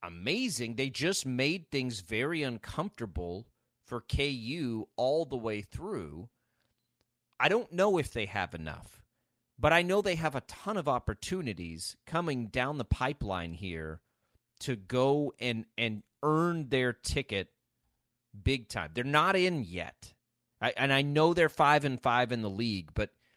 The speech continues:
we, we've seen this in the past. Like, their, their metric rankings are not good enough. Last night moved them up four spots. That's a heck of a win. The, they get B Y U and Texas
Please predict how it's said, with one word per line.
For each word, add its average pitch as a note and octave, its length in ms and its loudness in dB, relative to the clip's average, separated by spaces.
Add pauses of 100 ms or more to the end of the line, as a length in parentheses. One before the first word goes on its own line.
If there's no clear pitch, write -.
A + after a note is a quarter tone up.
(520)
we, B2+ 300 -8
we've B2+ 260 -4
seen F3+ 440 -2
this C3+ 260 0
in B2 100 0
the A2 80 0
past. A2+ 480 0
Like, G2+ 180 -8
their, G#2+ 300 -2
their G#2+ 180 -2
metric C3 680 -2
rankings A#2 540 -2
are G2+ 100 2
not A2 380 0 (180)
good A2+ 220 0
enough. D#2+ 340 -6
Last G#2 300 -2
night B2 180 0
moved A#2+ 220 0
them B2 140 0
up - 160 -2
four B2 160 -2
spots. A#2+ 500 -4 (560)
That's - 240 2
a G3 80 4
heck F#3+ 240 0
of D#3 100 -4
a D3+ 40 -4
win. C#3+ 380 -2 (580)
The, B2+ 140 0 (100)
they C3 180 0
get D3 560 2 (120)
B C3+ 180 -2
Y B2+ 220 6
U A2 460 0 (260)
and A#2 180 -2
Texas - 760 -4